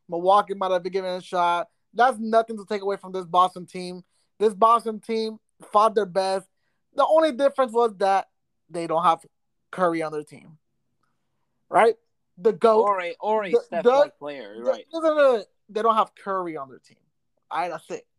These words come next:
Speaker 1: That's it. Curry is a, a one-of-a-kind player. With this win, they, he cemented himself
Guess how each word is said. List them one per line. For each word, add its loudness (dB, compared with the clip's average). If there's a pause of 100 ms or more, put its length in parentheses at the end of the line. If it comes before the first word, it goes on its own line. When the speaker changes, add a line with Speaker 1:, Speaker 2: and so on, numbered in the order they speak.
(140)
Speaker 1:
That's -10
it. -8 (600)
Curry 4
is 0
a, 2 (100)
a -2
one-of-a-kind 2
player. 2 (260)
With 0
this 0
win, 0 (260)
they, 0 (140)
he -4
cemented -2
himself 0